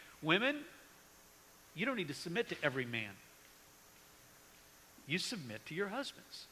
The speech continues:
This isn't about a battle of the sexes, all right? In, in Christian marriage, like every other Christian relationship,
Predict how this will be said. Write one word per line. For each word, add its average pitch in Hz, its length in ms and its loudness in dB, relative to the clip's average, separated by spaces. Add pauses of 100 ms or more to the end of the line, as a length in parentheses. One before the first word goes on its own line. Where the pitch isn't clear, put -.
(880)
This 196 180 2
isn't 285 180 4
about 214 220 10
a 160 40 10
battle 175 460 10
of 135 140 2
the 123 80 -2
sexes, - 680 0
all 135 60 -6
right? 185 220 6 (200)
In, 180 120 2 (160)
in 208 120 10
Christian 269 540 2
marriage, 220 500 10 (140)
like 190 160 6
every 233 260 6
other 220 160 10
Christian 202 360 2
relationship, 170 640 6